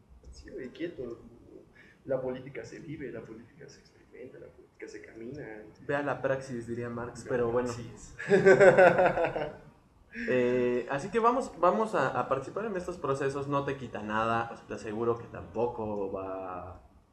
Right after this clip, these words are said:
Speaker 2: haber un chingo de gente que vas a tener que pasar veinte horas formado. No, güey, o sea, ve, vota,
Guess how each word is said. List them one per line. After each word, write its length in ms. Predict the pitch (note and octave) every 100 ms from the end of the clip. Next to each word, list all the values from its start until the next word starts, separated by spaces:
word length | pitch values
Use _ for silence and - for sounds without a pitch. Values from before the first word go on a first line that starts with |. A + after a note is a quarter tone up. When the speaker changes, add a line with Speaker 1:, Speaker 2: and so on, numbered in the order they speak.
| _ _ _
Speaker 2:
haber 280 | - G#2+ G2+
un 180 | F#2+ G2+
chingo 300 | - G2+ F#2+
de 60 | F2+
gente 480 | G2+ G#2+ G2 F#2
que 200 | F#2+ F2+
vas 180 | F2 F#2 F#2+
a 80 |
tener 180 | G2 G2
que 80 | G2+
pasar 380 | - G#2 G#2 -
veinte 340 | A2 A2 A2+
horas 220 | G#2+ G#2+ -
formado. 380 | G2+ G#2 A2+ -
No, 280 | C3 C3 F#2+
güey, 140 | F#2 F2
o 80 | G2
sea, 140 | G#2+ G#2
ve, 500 | A#2+ C3+ D#3 F3+ - - - _ _ _
vota, 720 | A#2+ B2 B2 B2 B2+ - -